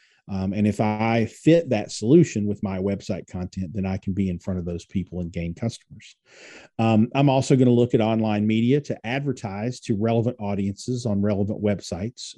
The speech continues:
um, to make sure that, uh, as many people as possible know that I'm an option for them. But then I'm also gonna try to build content that allows people to start to trust me.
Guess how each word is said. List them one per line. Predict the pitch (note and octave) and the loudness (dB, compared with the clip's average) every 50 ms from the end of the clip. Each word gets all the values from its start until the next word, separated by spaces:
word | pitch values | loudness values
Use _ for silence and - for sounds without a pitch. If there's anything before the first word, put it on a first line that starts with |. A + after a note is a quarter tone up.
| - G2+ | -12 -10
um, | F#2 F2+ F#2 F#2 F#2+ A2 - | -8 -8 -6 -8 -8 -10 -6
to | - G#2+ G#2 G2 | -2 -2 0 2
make | G2+ G#2 G#2 - | 2 0 0 -2
sure | - - G#2 G#2 G#2 | -4 -2 0 2 2
that, | G2 G2+ - - - - - - _ _ - | 2 0 -2 -6 -14 -20 -20 -20 _ _ -8
uh, | A2+ F#2+ F#2+ F#2+ | -6 -4 -4 -2
as | - G#2 G#2+ F#2+ | -2 -2 0 4
many | A2+ B2 C3 C#3 | 4 6 6 6
people | C3+ C3+ C3 B2+ A2+ A#2 A2+ | 6 6 4 4 4 4 0
as | G#2 - | 0 0
possible | - - A#2+ A#2 A2 - - G2+ G2 G2 | -2 0 0 0 0 -2 -4 -4 -4 -2
know | G2 G2+ G2+ G#2 | 0 0 0 0
that | G#2+ G#2 G2+ | 0 0 -2
I'm | G2 G2 F#2+ | -2 -2 -2
an | G2 | -2
option | G#2 A2 B2+ B2+ - - G2+ F#2+ | -2 -2 -4 -4 -6 -8 -12 -8
for | - - C#3+ D3+ C#3+ | -2 0 0 2 0
them. | G#2+ G2 G2 F2 E2+ E2+ F2 - _ _ _ - - - - - _ - | 0 -4 -6 -8 -10 -12 -14 -18 _ _ _ -20 -20 -20 -20 -12 _ -2
But | D#3+ D3+ | 0 4
then | A#3 B3 | 4 4
I'm | A#3+ F#3 E3 | 4 4 4
also | F#3 G3+ - - | 4 2 2 2
gonna | D3+ C3+ C3 B2+ | 2 4 2 2
try | B2+ - - C3+ B2 A#2+ | 0 0 -2 0 0 0
to | A2 | 0
build | G#2 A#2 B2+ B2+ B2+ A#2+ A2 G2+ - _ _ _ _ _ _ - | 0 0 2 2 2 0 -2 -4 -8 _ _ _ _ _ _ -12
content | - C#3+ D3 D#3+ D3+ D3 D#3 C#3 C3+ | -6 -4 -2 -2 -2 -2 -2 -2 -2
that | - B2 | -2 -4
allows | A2+ G#2 G#2+ A#2 A#2+ A#2+ B2 B2 - | -4 -4 -4 -4 -4 -4 -4 -6 -6
people | - - - B2 A#2+ - A2 | -8 -6 -6 -6 -6 -6 -10
to | - - G#2 F#2+ | -10 -8 -10 -6
start | - - B2 A2+ - - | -2 0 0 0 0 -2
to | F#2 | -6
trust | - - - - - - - - - | -8 -8 -6 -6 -6 -6 -6 -8 -10
me. | - C2 - - | -10 -10 -10 -10